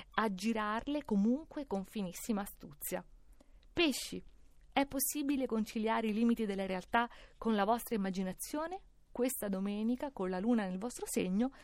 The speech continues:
sembra davvero che tutti gli opposti si armonizzino. Forse è un'illusione, vedremo. Scorpione, finalmente salite anche voi. Uno sforzo dovreste o avreste dovuto farlo, però anche se non avete dato nessun contributo,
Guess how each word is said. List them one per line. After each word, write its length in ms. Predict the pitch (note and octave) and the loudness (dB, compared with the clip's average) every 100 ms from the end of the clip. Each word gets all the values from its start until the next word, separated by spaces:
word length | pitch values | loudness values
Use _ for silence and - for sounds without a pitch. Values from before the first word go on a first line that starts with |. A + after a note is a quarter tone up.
| - | -18
sembra 500 | - - D4 C4+ A#3+ | -10 -4 2 4 4
davvero 440 | B3+ C#4+ F#3+ F#3 G#3+ | 2 2 2 2 0
che 180 | C#4 - | -6 -6
tutti 260 | B3+ C#4+ | -4 -2
gli 80 | B3+ | -2
opposti 460 | B3 - - - F#3+ | 0 -2 -2 -4 -2
si 120 | G3 | 0
armonizzino. 840 | F#3+ G3 F3+ F3 D#3+ E3+ F#3+ G#3 - - - - | 2 2 0 -4 -6 -2 -2 -2 -8 -20 -20 -6
Forse 260 | - B3+ A#3+ | 0 2 2
è 40 | |
un'illusione, 540 | G#3+ G#3+ B3 B3 A3+ G#3 | 2 2 2 2 2 2
vedremo. 480 | G#3 D#3+ C3 E3+ - - - - - - | 0 0 -2 -2 -6 -16 -20 -20 -20 -20
Scorpione, 840 | - - F#4 F#4+ - C#4+ F#3 F3+ - | -10 0 2 2 4 4 4 0 -8
finalmente 540 | - A3 A3 A#3+ C4 A#3 | 0 2 4 4 2 0
salite 340 | A3+ A#3+ B3 | 0 0 2
anche 260 | G#3 - D4+ | 0 0 0
voi. 320 | C4 D4 F#4 - - - - | 2 2 0 -4 -14 -20 2
Uno 200 | A3 B3 | 6 6
sforzo 500 | B3+ - C#4+ C4+ - | 4 2 2 2 -4
dovreste 800 | F#3 G3 G#3 G#3+ G3+ - - D#4+ G#4+ | 0 2 2 2 -2 -6 -4 -4 2
o 100 | G3 | 0
avreste 360 | F3 F#3 - | 2 -2 -2
dovuto 320 | F3+ F3+ F#3 F#3+ | -2 -2 -4 0
farlo, 480 | G#3+ G#3 A3+ D#4 - - - | 2 2 2 0 -2 -12 -4
però 200 | G#3+ F#3 - | 4 4 4
anche 280 | A#3 A#3+ A3+ | 2 2 -2
se 140 | G#3 | -2
non 140 | F#3 | 0
avete 220 | G3 G3 F#3+ | -2 -2 0
dato 280 | G3+ G3+ | 0 2
nessun 320 | F#3+ G#3 B3+ A#3+ | 2 4 6 4
contributo, 680 | G3 G3 A#3 G3 F#3+ C#4 | 4 0 0 0 0 -2